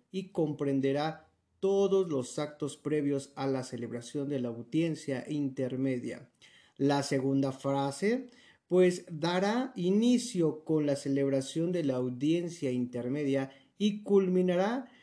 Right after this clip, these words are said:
con lo dictado en el auto de apertura a juicio. En este presente artículo, el cual, este, tiene como una finalidad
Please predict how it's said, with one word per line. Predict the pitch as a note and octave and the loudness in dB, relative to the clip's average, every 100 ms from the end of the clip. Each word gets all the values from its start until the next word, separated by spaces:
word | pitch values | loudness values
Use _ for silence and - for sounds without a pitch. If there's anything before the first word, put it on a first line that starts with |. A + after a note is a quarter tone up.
| _ _ _ _ _ _ _ _ _ _ - | _ _ _ _ _ _ _ _ _ _ -2
con | G3 F#3 F#3 F#3 F#3 | 2 6 6 6 2
lo | F#3 F#3 F#3+ | 0 2 4
dictado | G3 - - G#3+ A3 | 2 -2 -4 0 2
en | G#3 | 2
el | E3 E3+ | 4 4
auto | E3+ E3 - E3+ F3 | 2 -2 -2 -2 -2
de | D3 D3+ D#3+ | -4 0 0
apertura | D3 - B2+ A#2+ - D3 C#3+ C#3 - | 0 -2 -4 -4 -4 -2 -2 -2 -6
a | B2+ | -10
juicio. | - - D3+ D3 - B2 A#2+ - - _ _ _ _ _ _ - | -10 -4 -2 -2 -6 -8 -8 -10 -20 _ _ _ _ _ _ -6
En | D#3 E3 | 0 0
este | E3 E3 | 0 -4
presente | C#3+ C3+ D3 C#3 C3+ | -2 -4 -2 -2 -2
artículo, | B2+ D3 D#3+ D3+ C3 D3 F3+ - _ _ _ _ _ _ _ _ _ _ | -4 -2 -2 0 2 0 -2 -12 _ _ _ _ _ _ _ _ _ _
el | - C3+ | -6 -6
cual, | C3 C3+ | -4 -4
este, | C3+ - A#2+ A2 B2+ - | -4 -6 -8 -8 -12 -6
tiene | D3 C#3+ | -4 -4
como | C3+ C3 B2+ | -6 -6 -4
una | D3 D#3 | -4 -4
finalidad | - C3 A#2+ A#2+ B2 C3+ D3 E3+ | -4 -2 -2 -4 -4 -2 -4 -8